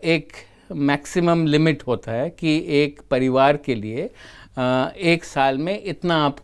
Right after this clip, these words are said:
क्लेम कर सकते हैं। तो इस स्कीम में जो है वो मैक्सिमम लिमिट पाँच लाख का रखा गया है, अ, जो कि पहले से अधिक है। जैसे आरएसबीआई स्कीम में तीस हज़ार था, कई जगह पे एक लाख है, यहाँ पे पाँच लाख है।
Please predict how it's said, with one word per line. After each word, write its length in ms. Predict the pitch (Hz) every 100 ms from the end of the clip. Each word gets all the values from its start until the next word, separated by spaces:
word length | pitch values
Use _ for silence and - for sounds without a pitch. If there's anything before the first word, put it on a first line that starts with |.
| -
क्लेम 260 | 143 131
कर 140 | 110 98
सकते 400 | - 90 - 82
हैं। 200 | - - - - - -
तो 140 | 190 208
इस 260 | 208 247
स्कीम 360 | - - 202 208
में 260 | 196 196
जो 140 | 170 160
है 260 | 156 160
वो 140 | 214 196
मैक्सिमम 580 | 156 139 - 170 170 156
लिमिट 340 | 143 160 214 -
पाँच 300 | 143 139 -
लाख 280 | 143 131 -
का 100 | 170
रखा 340 | 185 127 - 117
गया 240 | 101 92
है, 200 | - 110
अ, 120 | - - - - - - 143 139 139 143 143 147 - 139 135 -
जो 320 | 131 123 180
कि 280 | 202 - 226
पहले 380 | 220 147 147 160
से 160 | 170 240
अधिक 400 | 160 127 123 -
है। 240 | 98 - 135
जैसे 220 | 135 143
आरएसबीआई 680 | 151 131 131 127 139 135
स्कीम 320 | 131 - 135 127
में 160 | 127
तीस 240 | 123 135 127
हज़ार 320 | 123 127 117 -
था, 60 |
कई 220 | 117 120
जगह 240 | 120 120 120
पे 200 | 123 127
एक 140 | 120
लाख 300 | 131 123 120
है, 160 | 156 196
यहाँ 180 | 156 143
पे 120 | 208
पाँच 360 | - 143 113 -
लाख 200 | 92 85
है। 120 | -